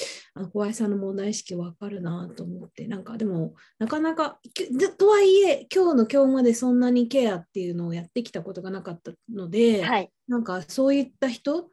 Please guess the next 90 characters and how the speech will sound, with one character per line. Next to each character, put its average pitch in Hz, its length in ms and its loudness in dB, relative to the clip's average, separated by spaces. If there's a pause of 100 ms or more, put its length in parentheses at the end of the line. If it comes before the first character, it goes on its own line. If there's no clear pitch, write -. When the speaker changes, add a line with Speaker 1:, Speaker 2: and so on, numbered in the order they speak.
Speaker 1:
不 - 180 -20
調 403 220 4
を 381 40 2
感 311 300 -2
じ 339 100 -8
た 381 80 -6
こ 370 140 -6
と 240 80 -2
あ 254 80 0
る 247 100 -2
け 196 160 -2
ど、 175 280 -2 (220)
そ - 200 -2
れ 311 80 -2
を 294 80 0
ど 277 180 -2
う 311 80 -6
ケ 240 140 0
ア 214 120 -4
し - 60 -12
て 202 120 -2
い 190 120 -4
く - 100 -12
の 185 140 -6
か 202 140 -6
っ 220 100 -8
て - 80 -4
い 180 60 2
う 185 40 -4
の 190 140 -4
を、 190 420 -2
ま 214 160 -2
だ 196 120 -2
や 165 80 -4
っ 165 80 -12
た 247 120 -6
こ 370 100 -8
と 302 100 -4
が 202 100 -4
な 214 160 0
い 220 80 0
方 185 260 -8
が、 170 200 -8
今 226 100 2
日 185 60 0
見 202 100 -2
て 202 80 -2 (140)
く 196 80 -6
だ 190 80 -6
さ 196 120 -6
っ 190 60 -6
て - 80 -10
る 175 80 -6
方 170 220 -8
に 165 80 -4
も 165 80 -8
た 175 100 -10
く 339 80 -6
さ 202 240 -2
ん - 60 -4
Speaker 2:
う - 20 -10
ん 320 40 -10
う 320 40 -8
ん 294 40 -10
う - 20 -10
ん 277 60 -10 (240)
う - 20 -8
ん。 196 40 -6
Speaker 1:
い - 40 -4
ら 208 60 0
っ 208 40 -2
し 226 160 -8
ゃ 226 60 0
る 214 140 -2
ん 185 60 -8
じ 170 80 -18
ゃ 165 60 -18
な 170 140 -4
い 180 80 -10
か 180 100 -10
な 170 320 -4
と 165 80 -10
思 165 160 -6
っ - 20 -12
て - 220 -14
い 165 140 -12
て。 175 320 -8 (260)
な 254 140 -2
の 214 180 2
で、 214 320 -2